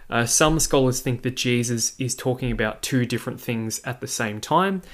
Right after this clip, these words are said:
Some people think that Jesus starts to talk about one thing and then starts to talk about something else. And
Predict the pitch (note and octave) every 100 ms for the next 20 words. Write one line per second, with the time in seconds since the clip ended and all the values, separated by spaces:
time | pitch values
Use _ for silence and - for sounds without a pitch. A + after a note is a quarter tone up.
0 | - - - - C#3+ C3+ C3+ C3 A2+ C3+
1 | A#2+ B2 A2 C3+ B2 A2+ A2+ - - A#2+
2 | C#3+ C#3+ C3 C3 C3 B2 A#2+ B2+ B2 D#3
3 | A#2 A#2+ A#2+ A#2 - - A2+ - - -
4 | A2+ A2 G#2 G2 A2+ A2+ A2+ C#3 E3 -
5 | - - - - B2+ B2 A#2+ A#2